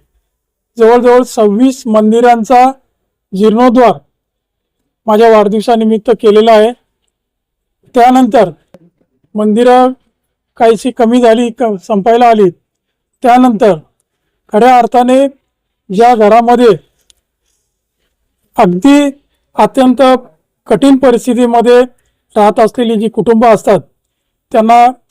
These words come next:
आज आपण, तुम्ही बघत असाल, मानवतेचं घर या नावाने आम्ही, अ, जुनं घर पाडून त्याच ठिकाणी त्यांना नवीन घर बांधून देणं, त्याच्यामधल्या सुखसुविधा करून देणं, याकरता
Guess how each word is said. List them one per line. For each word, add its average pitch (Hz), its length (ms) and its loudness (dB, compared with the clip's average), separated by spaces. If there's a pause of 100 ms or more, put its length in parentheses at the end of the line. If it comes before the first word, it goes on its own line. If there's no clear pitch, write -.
(380)
आज 226 160 -2
आपण, 220 320 -2
तुम्ही 247 200 -8
बघत 226 320 0
असाल, 226 320 0 (500)
मानवतेचं 226 640 0
घर 202 260 2 (520)
या 226 140 2
नावाने 220 560 0 (720)
आम्ही, 240 360 -6 (800)
अ, 240 60 -2 (640)
जुनं 226 320 0
घर 220 160 2
पाडून 220 440 0 (560)
त्याच 233 240 0
ठिकाणी 233 340 -4
त्यांना 226 340 -2
नवीन 226 480 -2 (440)
घर 214 180 2
बांधून 214 480 0
देणं, 214 320 0 (420)
त्याच्यामधल्या 214 540 -2
सुखसुविधा 220 580 -2
करून 214 300 -2
देणं, 214 280 0 (560)
याकरता 226 520 0